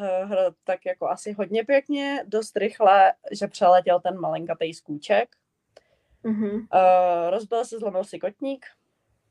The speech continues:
Speaker 1: Eh, docela ošklivě.
Speaker 2: Mhm.
Speaker 1: Eh, takže vlastně to bylo pojištění na práci, vlastně šéf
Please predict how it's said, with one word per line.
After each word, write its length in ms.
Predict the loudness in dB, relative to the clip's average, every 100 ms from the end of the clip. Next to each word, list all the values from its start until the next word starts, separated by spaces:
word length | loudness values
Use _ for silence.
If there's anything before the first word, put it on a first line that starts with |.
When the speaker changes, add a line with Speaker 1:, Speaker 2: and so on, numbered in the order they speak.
| _ _ _ _ _ _ _ _ _ _ -4
Speaker 1:
Eh, 220 | 0 2
docela 280 | 0 -2 -2
ošklivě. 500 | -2 -2 0 0 -2 -8 _ _ _ _ _ _ _ -4
Speaker 2:
Mhm. 380 | -2 -2 -2 4
Speaker 1:
Eh, 600 | 6 6 4 4 2 -2 -8 _ _ _ _ _ _ _ _ _ _ _ _ _
takže 280 | -4 -4 -4
vlastně 300 | -6 -6 -8
to 80 | -4
bylo 320 | 4 6 6
pojištění 500 | 2 -2 -4 -8 -6
na 120 | -2
práci, 360 | 2 2 2 0
vlastně 300 | -2 -2 -4
šéf 260 | -2 -2